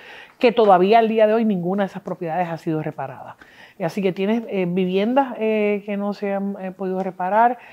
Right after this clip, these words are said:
eh, tienes construcción que tiene que hacerse en otra área que no es zona inundable, que es uno de los grandes,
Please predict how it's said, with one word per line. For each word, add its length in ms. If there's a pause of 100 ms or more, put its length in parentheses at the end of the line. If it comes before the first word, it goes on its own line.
(260)
eh, 140
tienes 280
construcción 580
que 100
tiene 180
que 60
hacerse 260
en 120
otra 420
área 220
que 100
no 140
es 60
zona 340
inundable, 520
que 80
es 60
uno 220
de 60
los 120
grandes, 380